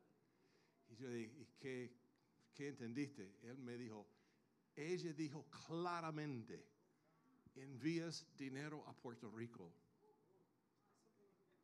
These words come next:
para ayudarle los pobres con el desastre que había.'" Y yo, "Bueno,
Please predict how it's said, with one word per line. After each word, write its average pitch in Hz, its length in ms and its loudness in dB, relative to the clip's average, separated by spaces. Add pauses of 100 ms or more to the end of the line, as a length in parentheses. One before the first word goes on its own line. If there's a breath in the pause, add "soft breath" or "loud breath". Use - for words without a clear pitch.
(100)
para 135 160 -6
ayudarle 127 680 0 (280)
los 117 180 -4
pobres 156 480 0
con 110 240 -8
el 101 120 -4
desastre 95 520 -8
que 85 120 -18
había.'" - 280 -18 (1900 soft breath)
Y 170 80 -8
yo, 151 120 -2
"Bueno, 175 280 6